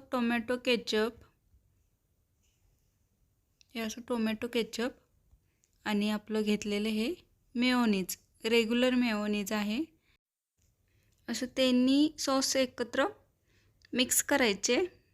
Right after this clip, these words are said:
मेयोनीज, रेड चिली सॉस आणि आपलं केचप असं मिक्स करून घ्यायचं पूर्णपणे आणि सगळ्या पिझ्झा बेसला स्प्रेड करून घ्यायचं, म्हणजे सगळीकडे लावून घ्यायचं. बघू शकता तुम्ही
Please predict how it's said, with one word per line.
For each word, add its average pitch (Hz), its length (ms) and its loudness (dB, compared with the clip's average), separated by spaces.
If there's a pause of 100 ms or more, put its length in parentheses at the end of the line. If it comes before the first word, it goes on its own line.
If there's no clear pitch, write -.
(420)
मेयोनीज, 240 560 2
रेड 208 220 2
चिली 220 280 -2
सॉस 220 320 -2
आणि 220 200 -2
आपलं 220 320 -4 (520)
केचप 233 380 0 (840)
असं 254 180 -2
मिक्स 269 380 4
करून 277 300 4
घ्यायचं 269 400 4
पूर्णपणे 226 840 0 (340)
आणि 208 280 -2
सगळ्या 220 360 0
पिझ्झा 220 420 0
बेसला 214 480 2 (800)
स्प्रेड 262 460 4
करून 240 300 2
घ्यायचं, 214 420 0
म्हणजे 220 240 -2
सगळीकडे 240 640 2
लावून 233 300 2
घ्यायचं. 240 480 4 (1040)
बघू 220 240 0
शकता 226 320 -4
तुम्ही 226 420 -2